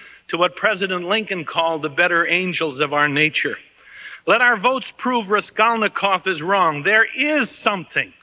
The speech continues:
we will never get used to. Make it clear once again, there is justice for all, even for the tiniest, most defenseless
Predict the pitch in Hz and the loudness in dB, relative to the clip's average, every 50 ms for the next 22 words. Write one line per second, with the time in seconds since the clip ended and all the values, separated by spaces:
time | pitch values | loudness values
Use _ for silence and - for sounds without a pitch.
0 | _ _ _ _ - - _ _ 147 170 185 180 170 165 156 160 180 202 190 160 | _ _ _ _ -20 -20 _ _ -2 -2 0 0 -2 -2 -2 0 0 0 2 2
1 | 170 156 135 151 156 156 156 156 165 139 131 - - - 131 - - - _ _ | 2 0 2 2 0 2 2 -2 -2 -2 -2 -6 -6 -6 -6 -8 -8 -14 _ _
2 | _ _ _ _ _ _ _ _ _ _ _ - - _ - 160 208 240 226 226 | _ _ _ _ _ _ _ _ _ _ _ -20 -20 _ -2 2 2 2 2 0
3 | 240 208 - - - 233 226 220 208 185 151 139 135 156 196 240 254 - - 233 | -2 -4 -4 -4 -2 0 2 2 2 0 0 -2 -2 0 0 0 0 0 -2 -4
4 | 196 151 190 202 180 135 107 92 - - _ _ _ _ _ _ _ _ _ _ | -2 0 0 0 0 0 -2 -6 -12 -20 _ _ _ _ _ _ _ _ _ _
5 | _ _ _ - 170 170 175 - - 190 180 180 143 - - - 190 185 208 190 | _ _ _ 2 4 4 4 2 2 0 0 0 -4 -8 -4 0 0 0 0 -2
6 | - - - - 202 190 185 - - - - - - 175 160 165 165 - - 170 | -8 -12 -4 -2 0 0 0 -4 -8 -12 -12 -8 -4 -2 -2 0 -2 -2 0 2
7 | 151 143 131 127 113 101 90 - _ - - - - - _ _ - 254 269 254 | 2 2 2 0 -2 -4 -6 -10 _ -20 -20 -20 -20 -20 _ _ 0 0 2 2
8 | 220 156 165 127 110 98 - - _ _ _ _ _ _ _ _ _ _ _ _ | 0 -2 -4 -4 -4 -8 -16 -20 _ _ _ _ _ _ _ _ _ _ _ _
9 | _ _ _ _ _ _ - 135 127 151 139 - - - 180 196 202 196 190 180 | _ _ _ _ _ _ -4 -2 -2 -2 -2 -2 -2 0 2 2 2 0 0 -2
10 | 170 165 156 - - - 151 151 160 151 - - - 156 135 - _ 170 165 165 | -2 -2 -4 -4 -6 -6 -2 -2 -2 -2 -4 -6 -8 -10 -10 -4 _ 0 0 0
11 | 147 - - 139 123 104 - - - | 0 -4 -8 -8 -8 -10 -10 -12 -14